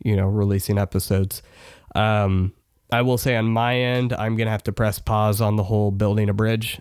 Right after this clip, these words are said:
series. Um, I did really enjoy doing that,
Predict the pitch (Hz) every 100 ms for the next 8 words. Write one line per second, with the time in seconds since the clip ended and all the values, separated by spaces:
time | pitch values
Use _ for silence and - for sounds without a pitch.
0 | - - 123 120 117 120 - 104 104 104
1 | 101 110 110 110 110 107 101 110 135 139
2 | 131 127 123 120 -